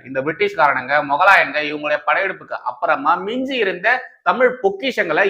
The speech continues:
இவர் தான் மீட்டெடுத்திருக்காரு. அப்படிப்பட்ட சுவாமிநாத ஐயருடைய நினைவு நாள்ல அவருடைய ஈடு இணை எல்லா பணிகளையும் நாம நினைவு கூறுவோம். சரி, விஷயம் என்னன்னா, திரு உ வே சுவாமிநாத ஐயருடைய நினைவு நாள் இன்று. அதனால, தமிழக பா ஜ க தலைவர் திரு அண்ணாமலை அவர்கள் நினைவு நாள் போஸ்ட் ஒண்ணு போட்டிருந்தாரு. இங்க சைடுல போற, அதை செய்து பாருங்க.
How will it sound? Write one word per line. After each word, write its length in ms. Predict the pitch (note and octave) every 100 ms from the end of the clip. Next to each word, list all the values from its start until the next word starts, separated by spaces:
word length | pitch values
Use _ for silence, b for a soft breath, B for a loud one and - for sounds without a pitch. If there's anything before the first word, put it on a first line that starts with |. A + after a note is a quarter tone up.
| E3
இவர் 280 | E3+ F#3+
தான் 200 | A3+ A#3+ A#3+
மீட்டெடுத்திருக்காரு. 720 | B3 A3+ E3+ D3 B2+ A2+ G2+
அப்படிப்பட்ட 540 | C3 G3 C#4+ C4 A#3+ B3+
சுவாமிநாத 540 | B3 G#3+ A3+ A#3+ A3+
ஐயருடைய 560 | F#3+ F3 F#3 E3+ D3+ G3
நினைவு 360 | F3+ E3 F#3 E3
நாள்ல 240 | C3+ C#3
அவருடைய 540 | G3 E3 D3+ E3 F#3
ஈடு 380 | G3+ F3+ A#3+ A#3+
இணை 200 | G3+ F#3
எல்லா 260 | E3 E3 F#3
பணிகளையும் 600 | F3+ C#3+ D#3 D3+ F3+ G3
நாம 240 | C3 B2+ F3+
நினைவு 300 | F3 F#3 D#3+
கூறுவோம். 440 | D3 B2 G#2+ F#2+ _ _
சரி, 260 | F#3 D#3 - -
விஷயம் 440 | F4+ G4 C#4+ G3+
என்னன்னா, 440 | D3+ C#3+ A2+ A2 F3 A#3 -
திரு 160 | G3 E3+
உ 80 | G3+
வே 120 | C#4+ C4
சுவாமிநாத 480 | G3+ G3+ A#3 A3
ஐயருடைய 420 | F#3 E3 C#3+ E3 F#3
நினைவு 300 | D3+ F3 E3
நாள் 200 | D#3+ C3+
இன்று. 360 | C3 B2+ A#2 G3+ A3
அதனால, 520 | C#3+ F#3+ F#3 D#3 G#3
தமிழக 400 | - F3+ B3 B3
பா 140 | G#3
ஜ 140 | G3 F#3+
க 80 | F3
தலைவர் 280 | F3 F#3+
திரு 140 | F3 C3
அண்ணாமலை 360 | B2+ D#3+ D#3
அவர்கள் 220 | A#2 B2+ E3
நினைவு 300 | G#3+ C#4 C#4+
நாள் 220 | A#3+ F3
போஸ்ட் 300 | F#3 G#3 G3+
ஒண்ணு 220 | D3+ A#2+
போட்டிருந்தாரு. 540 | D#3 D#3+ C#3 A#2 B2 F3+
இங்க 220 | E3+ B2
சைடுல 280 | D3 F3+ F3 A#2+
போற, 160 | A#2+
அதை 160 | C#3 A#2+
செய்து 240 | C3 B2
பாருங்க. 380 | - A#2 A2 A2